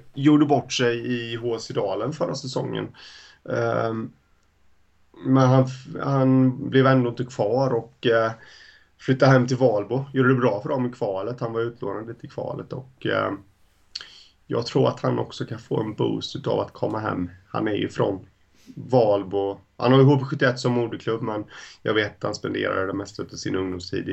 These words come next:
i just Valbo. Nu har jag sagt det tre gånger på en halv minut. Ehm,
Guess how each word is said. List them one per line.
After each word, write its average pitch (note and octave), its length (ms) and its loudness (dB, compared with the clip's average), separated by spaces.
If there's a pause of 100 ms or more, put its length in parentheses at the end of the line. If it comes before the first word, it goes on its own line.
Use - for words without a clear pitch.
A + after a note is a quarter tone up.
i F2+ 380 -8 (220)
just G2+ 300 -2
Valbo. G2 540 2 (520)
Nu - 80 -8
har A2 40 -4
jag G#2+ 80 -6
sagt - 220 -6
det A#2+ 60 -6
tre G#2 300 -2
gånger G2 300 -2
på F#2 300 -6 (480)
en A2+ 120 -2
halv G#2+ 200 2
minut. F#2+ 460 -2
Ehm, A2 720 4